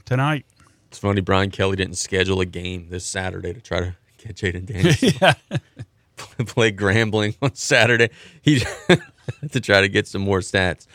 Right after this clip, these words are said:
Speaker 2: We already talked about Florida State. The Green Wave are playing S M U tomorrow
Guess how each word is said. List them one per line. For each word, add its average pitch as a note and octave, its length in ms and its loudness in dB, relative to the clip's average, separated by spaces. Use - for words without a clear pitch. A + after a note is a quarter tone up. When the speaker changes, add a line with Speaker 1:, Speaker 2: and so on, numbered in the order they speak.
Speaker 2:
We B2+ 100 8
already C3+ 240 6
talked B2 260 4
about A#2+ 220 2
Florida A#2+ 320 2
State. B2 320 2
The A2+ 60 0
Green D3+ 400 2
Wave D#3+ 480 6
are G#2 80 4
playing A#2 360 0
S A#2 220 2
M A#2 140 0
U C3+ 200 2
tomorrow F#2 720 2